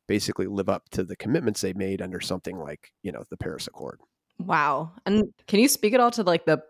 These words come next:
Speaker 2: practical side of that? I mean, what does that mean, right? Like, held accountable?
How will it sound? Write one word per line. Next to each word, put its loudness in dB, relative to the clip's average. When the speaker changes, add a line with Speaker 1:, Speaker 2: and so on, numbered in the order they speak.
Speaker 2:
practical 0
side 6
of 4
that? 6
I 4
mean, 4
what 8
does 0
that 4
mean, 2
right? 2
Like, -2
held 0
accountable? 0